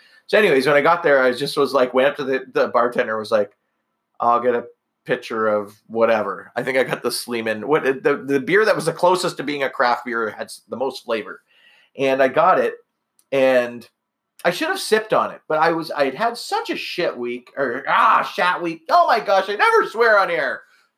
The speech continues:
Slap to the face for me. Come on. Um, I had had such a garbage week, and, eh, I had had a breakfast sandwich at, like, seven thirty A M, but I hadn't eaten since then, and it was now maybe eleven thirty or so. You probably shouldn't drink a lot of alcohol at eleven thirty.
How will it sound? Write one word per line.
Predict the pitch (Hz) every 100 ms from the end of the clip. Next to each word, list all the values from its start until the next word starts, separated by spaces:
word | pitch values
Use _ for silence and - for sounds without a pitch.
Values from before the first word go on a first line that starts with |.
| _ _ _
Slap | - 269 262
to | 226
the | 202
face | 208 180 -
for | 185 175
me. | 160 139 135
Come | - 208
on. | 196 170 160 143 113 - _ _ _ -
Um, | 135 131 131
I | 151
had | 151
had | 202 202
such | -
a | 349
garbage | - 135 139 143 110
week, | 113 113 110 _
and, | 120 117 113 113 110 117 - _ -
eh, | 453 440 440 415 403 392 -
I | 170
had | 165
had | 196
a | 190
breakfast | 135 139 - 139
sandwich | 131 131 127
at, | - -
like, | 117 107 _
seven | - - 131 135
thirty | 127 131 120 110 113
A |
M, | 139
but | 117
I | 113
hadn't | 127 131
eaten | 113 131 156
since | 117 104
then, | - 98 127 _ _ _ _
and | -
it | 123
was | 135 131
now | 127 123
maybe | 123 120
eleven | 110 110 110 107
thirty | 107 104
or | 104
so. | - 110 104 -
You | 233
probably | 440 381 320
shouldn't | - 180 123
drink | 135 131
a |
lot | 120 110
of | 107
alcohol | 107 - 101
at | 98
eleven | 104 101
thirty. | 113 101 101